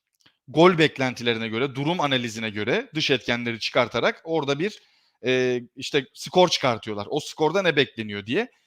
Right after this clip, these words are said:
Burada böyle bir şey var. Burada Ponferradina'nın golünü öneriyor,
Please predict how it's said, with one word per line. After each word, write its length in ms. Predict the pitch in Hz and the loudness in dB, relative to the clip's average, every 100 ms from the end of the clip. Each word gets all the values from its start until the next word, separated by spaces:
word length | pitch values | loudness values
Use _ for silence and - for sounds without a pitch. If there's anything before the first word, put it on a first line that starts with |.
| _ _ | _ _
Burada 280 | 156 170 147 | -4 2 2
böyle 200 | 127 117 | 2 0
bir 60 | 110 | -2
şey 140 | 123 | -2
var. 140 | - 208 | 0 -2
Burada 320 | 330 269 175 | 2 0 0
Ponferradina'nın 960 | 180 190 214 208 208 277 254 220 202 | -4 0 2 2 2 -2 -2 -2 0
golünü 420 | 165 170 165 160 110 _ _ _ _ | 2 4 2 -4 -6 _ _ _ _
öneriyor, 520 | 147 139 139 139 131 | -4 2 2 4 0